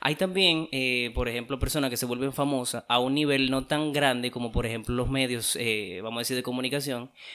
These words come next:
pero que se hablan todavía de boca en boca entre la gente normal. Por ejemplo, eh,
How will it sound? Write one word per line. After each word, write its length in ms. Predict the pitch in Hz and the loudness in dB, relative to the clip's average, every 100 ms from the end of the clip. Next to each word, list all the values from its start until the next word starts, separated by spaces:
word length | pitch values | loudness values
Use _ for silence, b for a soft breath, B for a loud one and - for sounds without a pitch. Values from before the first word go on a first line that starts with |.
| B | B
pero 240 | - 135 135 | 2 4 4
que 140 | 135 | 2
se 160 | - 123 | 4 4
hablan 260 | 131 147 | 6 4
todavía 640 | 151 170 170 143 131 170 - | 4 4 6 6 4 2 -4
de 180 | 139 135 | 2 4
boca 220 | 131 156 | 4 4
en 140 | 165 | 4
boca 400 | 135 120 185 202 | 2 2 -2 -4
entre 400 | - 123 117 117 | -4 -4 -4 -4
la 140 | 113 110 | -2 -2
gente 240 | 117 110 | -4 -6
normal. 420 | 107 104 180 135 B B B - | -4 0 0 0 B B B 0
Por 100 | 123 | 2
ejemplo, 680 | 120 120 - 131 131 127 120 | 2 0 0 2 4 4 4
eh, 560 | 123 120 117 110 107 | 2 0 0 0 -2